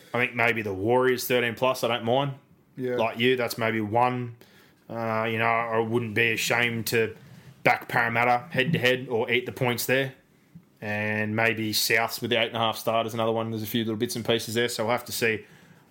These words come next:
Speaker 1: what we come up with as far as that's concerned.
Speaker 2: It's
Speaker 1: But
Speaker 2: very, very difficult on a Tuesday to come up with a charity bet, so we'll do it later in the week and we'll post it up on the page.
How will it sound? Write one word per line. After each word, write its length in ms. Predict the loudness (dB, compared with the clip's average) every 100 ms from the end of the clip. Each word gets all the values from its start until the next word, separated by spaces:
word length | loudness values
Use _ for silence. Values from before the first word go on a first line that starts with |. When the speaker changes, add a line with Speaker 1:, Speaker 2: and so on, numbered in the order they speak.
| -4
Speaker 1:
what 140 | -2
we 100 | -2
come 200 | -2 0
up 140 | 0
with 160 | -2 -2
as 100 | -2
far 220 | 0 0
as 100 | 0
that's 220 | -2 -2
concerned. 380 | -4 -4 -2 0
Speaker 2:
It's 80 | 0
Speaker 1:
But 80 | 0
Speaker 2:
very, 200 | 0 -2
very 260 | -2 0 0
difficult 340 | -2 -4 -2
on 160 | -2 -4
a 40 |
Tuesday 440 | -4 -2 -2 -2 -2
to 80 |
come 200 | -2 -4
up 40 | -6
with 120 | -6
a 20 |
charity 340 | -6 -4 -4 -4
bet, 200 | -6 -2
so 180 | -2
we'll 80 | 0
do 140 | 0 0
it 60 |
later 200 | 0 -2
in 60 | -2
the 80 | -2
week 180 | -2
and 80 | -2
we'll 80 | -6
post 320 | -2 -2 -2
it 40 | -4
up 120 | -4
on 80 | -6
the 60 |
page. 480 | -2 -2 -2 -4 -12